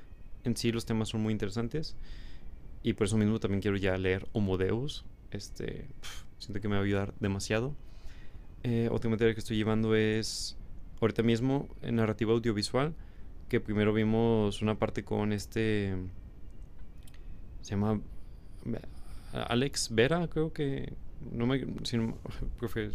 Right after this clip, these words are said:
pero es que me cayó muy bien, entonces quiero ser su amigo, profe, o sea, le, le admito. O sea, es, es un crack, viene de la, de una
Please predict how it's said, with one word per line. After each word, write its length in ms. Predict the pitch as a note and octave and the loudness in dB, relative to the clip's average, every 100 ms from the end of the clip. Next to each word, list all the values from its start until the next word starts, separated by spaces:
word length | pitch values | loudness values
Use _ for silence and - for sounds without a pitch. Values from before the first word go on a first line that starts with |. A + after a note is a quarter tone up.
| - | 0
pero 380 | G#2+ G#2 G2+ - - - - - - - - - | 0 0 -2 -6 -8 -12 -14 -14 -14 -12 -12 -2
es 80 | |
que 80 | A#2 | 4
me 80 | E3+ | 6
cayó 160 | C3+ C3+ | 8 8
muy 160 | C3+ | 8
bien, 220 | A2 G#2+ | 8 6
entonces 240 | G#2 G#2 - | 4 0 0
quiero 160 | A2 | 0
ser 160 | G2 G#2 | 2 0
su 100 | F#2+ | 2
amigo, 240 | G2 F#2 | 4 4
profe, 380 | F#2+ F#2+ F#2 F2 G2+ | 2 0 -6 -8 -6
o 80 | |
sea, 200 | G2 F#2+ | -4 -2
le, 240 | F#2+ G#2+ G2+ | -2 -2 0
le 100 | G2 | 2
admito. 420 | G2 G2 G2 G2+ - - | 4 2 0 -4 -4 -4
O 80 | A#2 | 0
sea, 120 | A2+ | 2
es, 180 | A2 - | 2 0
es 160 | A2+ A#2 | 0 0
un 80 | |
crack, 420 | G#2+ A#2 B2 B2 A#2 | 2 4 4 2 0
viene 220 | G#2 A2 | 2 4
de 180 | A2 G2+ | 2 2
la, 340 | G2+ G2+ G2+ G#2 | 0 0 -2 -2
de 80 | |
una 440 | G2 G#2 G#2 G2+ | 0 2 2 2